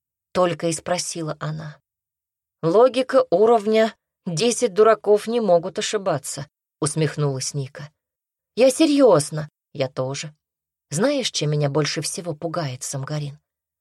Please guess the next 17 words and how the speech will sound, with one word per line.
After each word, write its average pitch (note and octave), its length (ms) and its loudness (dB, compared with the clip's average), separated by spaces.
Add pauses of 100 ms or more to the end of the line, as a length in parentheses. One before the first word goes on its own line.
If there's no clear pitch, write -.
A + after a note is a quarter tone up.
(140)
Он G#3+ 360 4
принимает F3 640 -2
решение E3 640 -4 (100)
за D3 220 -8
меня. F3+ 420 -12 (720)
Даш, E3 520 -4 (320)
я G#3 160 2
не G#3+ 140 2
пойду G#3+ 480 2
по D#3+ 120 0
второму E3 440 0
кругу. E3+ 460 -6 (440)
Да, D#3+ 420 -2 (260)
Замгарин F3 520 2
дает F3 300 0
кучу F3 360 -4
преимуществ, D3+ 760 -4